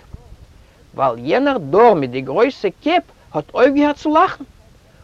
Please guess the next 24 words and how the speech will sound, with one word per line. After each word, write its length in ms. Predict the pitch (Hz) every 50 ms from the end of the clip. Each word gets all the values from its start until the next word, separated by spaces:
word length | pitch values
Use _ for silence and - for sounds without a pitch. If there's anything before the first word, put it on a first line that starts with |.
| _ - -
און 160 | - 151 160 156
פאר 240 | - - 202 220
נייגעריקייט 840 | 240 247 285 339 381 349 277 247 220 226 220 - 226 214 226 - - 202
האט 180 | 214 214 -
מען 140 | 226 220 220
דאס 200 | 226 214 - -
קינד 260 | - 302 311 294 277
ערצויגן. 480 | 247 233 - - 262 254 247 240 214 - - _ _ - - _ _ _ _ _ _ _ _ _ _ - _ - - - - - - - _ _ - _ _ - - _ - -
דאס 260 | - 180 185 - -
קינד 280 | - 262 285 285 269 240
איז 120 | 190 156
געוואקסן 800 | 139 143 123 110 151 220 254 254 - - - 269 254 254 262 247 - - - - -
און 120 | - 139 127
געוואקסן 520 | - 117 123 151 185 202 - - - 185
איז 80 | 156 151
דאס 160 | 143 - - -
הארץ 360 | 147 143 143 139 - - -
מיט 160 | 120 107 -
אים. 160 | 107 117 104 107 - _ - _ _ _ _ _ _ - _ - _ _ _ _ _ -
ער 120 | - 135
האט 80 | 143 147
געהאט 360 | 165 165 165 185 214 226 -
שיינע 480 | - - - 175 196 208 220 220 208
לאנגע 400 | 185 165 156 165 180 190 180 175